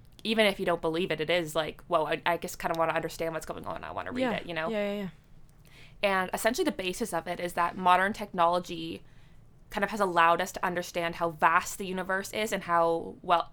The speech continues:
Speaker 1: how little we really know of it, which is true. And it's not crazy to believe that intelligent life exists on other planets, which I think, I mean, I think I believe that, that probably somewhere out there,
Speaker 2: Hmm.
Speaker 1: there's something. I don't think they've come to Earth and built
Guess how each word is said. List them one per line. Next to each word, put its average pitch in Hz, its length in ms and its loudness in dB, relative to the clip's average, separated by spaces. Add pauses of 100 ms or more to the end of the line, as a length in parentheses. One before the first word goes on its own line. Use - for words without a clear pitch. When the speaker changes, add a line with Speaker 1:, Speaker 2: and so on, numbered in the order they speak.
Speaker 1:
how 175 260 2
little 165 500 2
we 165 120 -4
really 165 220 0
know 180 180 2
of 165 100 2
it, 170 200 0
which 180 180 -6
is - 140 -10
true. 170 500 -6 (500)
And 175 340 2
it's - 160 -6
not 190 220 4
crazy 226 460 -2
to - 80 -10
believe 170 300 -2
that 170 140 0
intelligent 170 480 -4
life 170 460 0
exists 165 360 -4
on 170 120 -4
other 160 160 -2
planets, 165 440 -6
which 180 160 -8
I 208 80 0
think, 302 400 -6 (200)
I - 60 0
mean, 190 180 0
I 220 100 2
think 247 180 -2
I - 60 6
believe 165 360 -6
that, - 260 -4
that 165 180 2 (140)
probably 202 400 0
somewhere 170 440 0
out 165 280 -4
there, - 260 0
Speaker 2:
Hmm. 214 320 -8
Speaker 1:
there's 196 160 -6
something. - 640 -4 (280)
I 196 80 4
don't 208 180 2
think 190 220 -4
they've 180 180 -8
come 180 200 -6
to 190 100 -6
Earth 180 420 -4
and 170 340 -6 (960)
built 190 240 -2